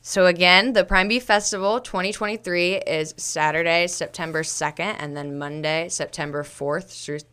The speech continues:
through Saturday, September ninth.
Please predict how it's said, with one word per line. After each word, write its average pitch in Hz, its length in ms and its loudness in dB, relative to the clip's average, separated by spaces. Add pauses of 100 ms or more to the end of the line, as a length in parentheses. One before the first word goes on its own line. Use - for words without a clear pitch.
through 175 260 0
Saturday, 151 760 0
September 143 800 -6
ninth. 139 560 -12